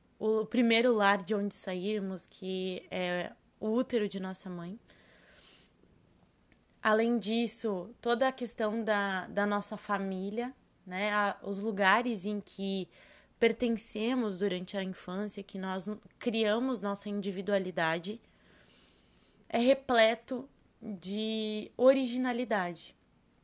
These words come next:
né? Por quê? Porque é desse lugar que nós tivemos a nossa origem, né? Então, não existem lares que são iguais uns dos outros,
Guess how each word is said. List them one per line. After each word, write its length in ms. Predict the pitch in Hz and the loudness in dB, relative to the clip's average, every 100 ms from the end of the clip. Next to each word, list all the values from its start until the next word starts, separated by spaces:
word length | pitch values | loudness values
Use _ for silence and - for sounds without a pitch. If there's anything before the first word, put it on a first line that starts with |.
| _ _ _ _ _ _ | _ _ _ _ _ _
né? 320 | 175 170 208 214 _ _ - - _ _ _ _ | -8 -6 -6 -10 _ _ -20 -20 _ _ _ _
Por 160 | 269 - | 0 0
quê? 340 | - 180 175 - _ _ _ _ _ - | 0 -2 -2 -12 _ _ _ _ _ -2
Porque 220 | 247 285 | 4 6
é 40 | |
desse 320 | 247 277 285 320 | 6 4 4 0
lugar 380 | 294 247 254 | 2 4 4
que 100 | 254 | 4
nós 220 | 269 262 - | -2 -2 -4
tivemos 640 | 240 240 233 269 262 - - | -2 0 0 -2 -4 -12 -6
a 120 | 277 | 0
nossa 480 | 294 247 233 277 262 - | 2 2 0 -6 -8 -4
origem, 600 | 269 320 311 202 196 196 202 _ _ _ _ _ 190 | 0 2 2 0 -2 -6 -10 _ _ _ _ _ -10
né? 260 | 190 233 - - - - | -6 -6 -8 -20 -18 -6
Então, 360 | 233 269 247 | 2 6 6
não 200 | 254 254 | 4 4
existem 600 | 254 226 269 - 277 247 | 4 2 0 -2 -2 0
lares 440 | 233 220 233 220 - | 2 2 2 -2 -8
que 120 | 226 | -10
são 260 | - 214 | -6 -4
iguais 580 | 220 220 196 185 185 - - 170 | -2 0 0 0 -4 -12 -14 -10
uns 140 | 202 | -10
dos 240 | 180 208 185 | -8 -8 -6
outros, 580 | 180 165 - - - | -6 -8 -16 -16 -16